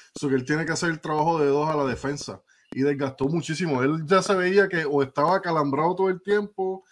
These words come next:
o le dolía algo desde temprano en el juego. Recuerdo,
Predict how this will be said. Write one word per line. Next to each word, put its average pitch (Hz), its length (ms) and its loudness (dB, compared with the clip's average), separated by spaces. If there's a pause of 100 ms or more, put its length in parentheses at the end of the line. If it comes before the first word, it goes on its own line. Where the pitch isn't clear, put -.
(200)
o 151 120 2
le 160 60 0
dolía 165 480 4
algo 180 320 2
desde 147 160 -6
temprano 160 540 0
en 202 60 2
el 180 60 0
juego. 175 300 2
Recuerdo, 156 760 -2